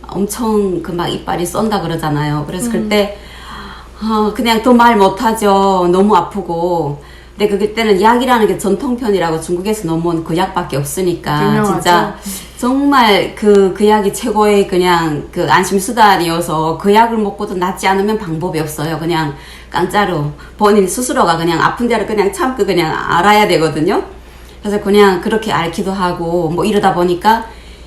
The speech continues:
Speaker 1: 이게 여기처럼 뭐 병원에 가서 신경치료를 하거나 약을 타서 먹거나 이런 방법 자체가 없으니까 본인 스스로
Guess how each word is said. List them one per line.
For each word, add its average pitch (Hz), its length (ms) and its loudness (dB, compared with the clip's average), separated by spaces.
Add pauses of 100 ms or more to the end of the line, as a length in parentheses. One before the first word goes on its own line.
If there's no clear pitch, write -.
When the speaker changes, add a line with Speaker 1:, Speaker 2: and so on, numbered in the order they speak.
(200)
Speaker 1:
이게 185 600 2
여기처럼 190 600 2
뭐 147 140 -6
병원에 214 320 2
가서 190 200 -2
신경치료를 196 760 0
하거나 147 640 0
약을 180 260 2
타서 196 240 -4
먹거나 151 380 -2
이런 185 280 2
방법 170 380 0
자체가 170 400 -4
없으니까 170 500 -4 (220)
본인 233 240 2
스스로 214 540 -2